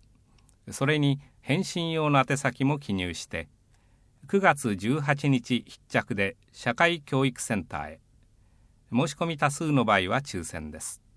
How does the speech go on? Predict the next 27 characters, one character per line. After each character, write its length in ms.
丸 260
三、 400
俳 280
句 120
大 200
会 240
の 100
作 260
品。 360
日 300
時、 220
十 280
月 280
二 160
十 220
六 220
日 480
日 400
曜。 320
雑 440
営 400
二 160
句。 240
参 240
加 120
費 180
は 180